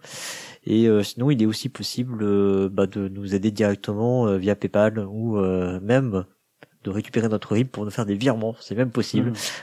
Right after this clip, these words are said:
Speaker 1: Voilà, et on peut aussi vous filer des adresses pour nous envoyer des bières. Non, je
Speaker 2: <laughs>
Speaker 1: bon, c'est, c'est possible, mais bon. Euh, voilà, donc c'est plein de façons de nous aider. Euh, une autre façon de nous aider, c'est de, bah, de propager la bonne parole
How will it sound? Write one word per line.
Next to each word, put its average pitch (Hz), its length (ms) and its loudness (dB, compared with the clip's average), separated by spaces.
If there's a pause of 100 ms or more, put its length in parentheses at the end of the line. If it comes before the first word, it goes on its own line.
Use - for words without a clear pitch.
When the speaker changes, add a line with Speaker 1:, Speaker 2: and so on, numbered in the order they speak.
(120)
Speaker 1:
Voilà, 98 340 0 (100)
et 90 220 0
on 90 100 -6
peut 113 140 -2
aussi 107 200 0
vous 107 60 0
filer 107 280 4
des 104 60 6
adresses 113 220 4
pour 104 140 -4
nous 101 80 0
envoyer 110 180 4
des 101 140 0
bières. 104 340 4 (140)
Non, 92 60 -8
je - 120 -8
Speaker 2:
<laughs> 143 1120 -2
Speaker 1:
bon, 101 120 4
c'est, - 180 -8 (120)
c'est - 60 -20
possible, 98 360 -8
mais 90 60 -6
bon. 90 120 -12 (760)
Euh, 117 920 6
voilà, 120 240 6
donc 110 160 2
c'est 113 100 -2
plein 143 180 2
de 139 60 -4
façons 143 240 0
de 139 60 0
nous 120 200 2
aider. 143 540 6
Euh, 110 420 6
une 117 100 2
autre 143 120 4
façon 143 240 2
de 135 40 0
nous 120 140 2
aider, 123 220 4
c'est 123 180 0
de, 98 600 4
bah, 95 140 2
de 90 420 -4
propager 110 380 0
la 104 100 4
bonne 117 240 0
parole 117 380 4